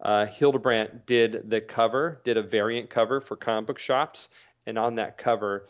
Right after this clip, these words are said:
he clearly used a Kenner Falcon toy as his reference material. It's very distinct. Kinda like he did the same thing when he did Shadows of the Empire card set for Topps.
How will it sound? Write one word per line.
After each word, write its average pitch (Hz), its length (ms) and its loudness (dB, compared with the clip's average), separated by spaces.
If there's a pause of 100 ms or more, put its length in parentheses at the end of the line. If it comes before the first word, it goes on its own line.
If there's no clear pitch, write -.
(140)
he 110 180 -8
clearly 110 500 -2
used 101 560 -6
a 107 120 0
Kenner 101 640 -2
Falcon 95 680 -2 (180)
toy 92 500 0 (380)
as 98 240 0
his 92 200 -6
reference 95 460 -2
material. 92 540 -6 (640)
It's - 140 -20
very 110 300 2
distinct. 101 640 -4 (1080)
Kinda 131 220 2
like 117 220 4
he 135 100 -2
did 120 160 -2
the 110 60 -12
same 117 260 -2
thing 110 260 -4
when 104 140 -8
he 104 140 -8
did 101 280 -4 (280)
Shadows 107 540 2
of 101 60 -10
the 101 140 -6
Empire 98 460 -2
card 98 340 -2
set - 300 -6
for 101 80 -6
Topps. - 560 -4